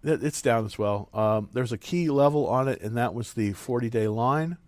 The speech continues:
Um, I'm sorry, the fifty-day line here. That's where I have this little, little alert there. It's below that, and it's trending lower. So, unfortunately,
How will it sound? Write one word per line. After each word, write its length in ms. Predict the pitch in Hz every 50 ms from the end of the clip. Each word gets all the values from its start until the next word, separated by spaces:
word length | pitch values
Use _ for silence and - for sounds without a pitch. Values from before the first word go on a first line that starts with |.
| - _ - _ _ - - - - - _ - -
Um, 160 | 120 123 113
I'm 40 | 113
sorry, 200 | 107 - 113 104
the 100 | 101 101
fifty-day 420 | - 135 - - 135 131 120 113
line 300 | 117 113 113 113 117 120
here. 260 | 117 113 131 123 120 117
That's 220 | 117 110 - -
where 80 | 120 117
I 40 |
have 100 | 98 -
this 180 | 98 95 - -
little, 180 | 107 117 110 - _ _ _ _ _
little 240 | 123 113 107 107 - -
alert 340 | 110 107 110 117 117 - -
there. 140 | 117 110
It's 120 | 104 - -
below 440 | - 113 113 113 117 123 127 131 123
that, 360 | 123 117 113 113 110 - - _ - - - - - - - - _ _ -
and 120 | 104 101
it's 160 | 104 - -
trending 460 | - - - 127 120 110 110 107 101 92
lower. 360 | 90 95 95 87 80 76 -
So, 340 | - - - - - - - - - -
unfortunately, 840 | 107 107 113 - - 208 233 - - 147 127 80 95 120 127 131